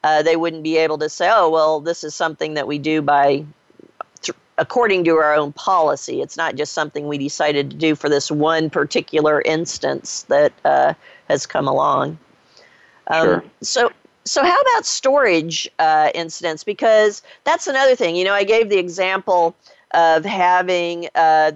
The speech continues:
Speaker 1: the doctor who was storing all of his patient records in the basement of his apartment building. Have you, uh, seen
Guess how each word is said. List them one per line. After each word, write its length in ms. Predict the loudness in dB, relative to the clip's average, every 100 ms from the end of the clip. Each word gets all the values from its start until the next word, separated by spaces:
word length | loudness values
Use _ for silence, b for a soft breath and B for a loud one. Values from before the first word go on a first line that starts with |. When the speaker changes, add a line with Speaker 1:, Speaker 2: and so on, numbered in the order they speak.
| -4
Speaker 1:
the 160 | -6
doctor 680 | 0 2 0 -2 -8 -8 -8 _ _ _ _ _
who 380 | -6 -4 -2 -4
was 200 | -6 -8
storing 600 | -6 0 2 2 2 2
all 140 | 0
of 80 | 0
his 160 | -2 -2
patient 420 | -2 0 -2 -2
records 500 | -2 0 -2 -4 -6
in 120 | -4
the 60 | 0
basement 560 | 0 0 -2 -2 0
of 340 | 2 2 0 -2
his 260 | 0 0
apartment 680 | -2 -2 0 0 -2 -6 -4
building. 580 | -2 -2 -2 -8 -10 -18 b b b b
Have 160 | -2 0
you, 340 | 0 0 0 0
uh, 200 | 0 2
seen 640 | 0 -2 -2 0 -2 -2